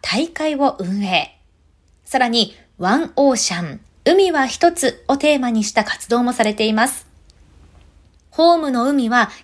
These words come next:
宜野湾だそうです。そんな篠宮さんが先頃出された沖縄近海で捉えたザトウクジラだけを掲載したヘリテージは、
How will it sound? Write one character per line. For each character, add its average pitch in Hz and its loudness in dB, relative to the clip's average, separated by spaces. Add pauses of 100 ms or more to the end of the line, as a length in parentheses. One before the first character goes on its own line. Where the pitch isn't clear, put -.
(100)
宜 185 -2
野 262 2
湾 285 0
だ 240 0
そ 214 -4
う - -4
で - -4
す。 - -8 (1200)
そ 349 0
ん 381 -2
な 349 0
篠 285 -2
宮 285 -2
さ 247 -4
ん 214 0
が 185 -2
先 262 -4
頃 269 2
出 214 -2
さ 254 -4
れ 240 -4
た 233 0 (320)
沖 202 0
縄 339 2
近 311 -6
海 294 -2
で 277 2
捉 277 -6
え 247 -6
た - -2
ザ - -8
ト 370 -2
ウ 392 -2
ク 392 0
ジ 359 -2
ラ 285 0
だ - -4 (160)
け 403 0
を 370 4
掲 247 -4
載 233 -6
し - -10
た 214 0
ヘ - -4
リ 277 -2
テ 208 -2
ー 196 -2
ジ 156 -6
は、 202 0